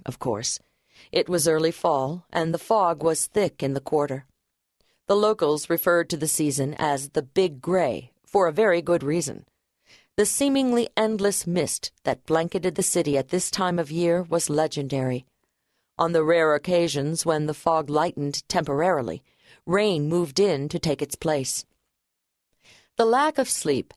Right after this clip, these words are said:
had definitely affected her edge this morning, but the real disaster had occurred en route from her office to guild headquarters. She had taken a taxi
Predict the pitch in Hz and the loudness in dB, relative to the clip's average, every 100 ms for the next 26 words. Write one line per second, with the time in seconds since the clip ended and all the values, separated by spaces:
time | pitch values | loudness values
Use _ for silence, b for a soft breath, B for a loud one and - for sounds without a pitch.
0 | _ 147 135 - 208 190 160 120 131 127 | _ -4 -4 0 0 0 -4 -4 -2 -2
1 | 131 160 - 139 131 143 - 160 135 143 | 0 -2 -2 -6 -2 -2 0 0 0 -4
2 | 139 135 - 139 127 123 - B B B | -2 -2 -2 -2 -2 -4 -6 B B B
3 | B 165 - 151 185 269 233 147 139 131 | B -2 2 0 2 2 2 0 0 -2
4 | 131 139 151 160 156 - 180 175 - 175 | -2 0 0 0 -2 -2 2 2 2 -2
5 | 170 160 175 - 165 151 156 - 175 202 | 0 0 0 0 -4 -2 -2 2 0 2
6 | 135 127 - 143 175 175 131 170 180 - | -2 -2 -4 -2 0 0 0 -4 -4 -2
7 | 139 120 113 - _ _ _ B B B | -4 -4 -8 -10 _ _ _ B B B
8 | - 226 202 247 254 240 220 - 262 233 | 0 0 2 0 0 2 -2 -2 -2 -2
9 | - 135 107 | -2 -4 -4